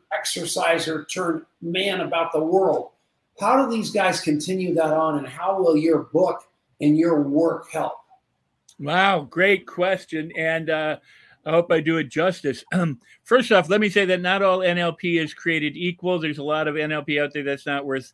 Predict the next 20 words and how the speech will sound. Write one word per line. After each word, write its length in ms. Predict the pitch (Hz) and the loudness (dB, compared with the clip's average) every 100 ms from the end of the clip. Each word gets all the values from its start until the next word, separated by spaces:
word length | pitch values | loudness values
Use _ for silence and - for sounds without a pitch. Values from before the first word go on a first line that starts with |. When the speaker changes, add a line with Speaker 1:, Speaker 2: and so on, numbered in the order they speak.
| _ _ _ | _ _ _
Speaker 2:
bothering 420 | 135 147 151 131 | 0 0 0 -2
with. 240 | 127 127 - | -2 -2 -4
And 140 | 135 127 | -6 -4
I, 180 | 131 127 | -4 -6
and 140 | 139 131 | -8 -6
I 80 | 131 | -6
say 240 | - 156 | -6 -4
that 280 | 143 135 127 _ _ _ _ - | 0 -2 -2 _ _ _ _ -6
just 220 | 165 - | -4 -2
so 140 | 165 | -4
that 320 | 139 135 117 | -2 -4 -4
you 80 | 139 | -6
know. 380 | 131 131 123 117 _ _ _ | -4 -4 -4 -8 _ _ _
I'm 180 | - 175 | -2 -2
a 40 | 160 | 0
huge 300 | - 247 - | 0 -2 2
fan 260 | 196 185 | 4 6
of 40 | 170 | 4
my 160 | 160 | 4
own 360 | 202 247 190 175 | 4 4 2 -2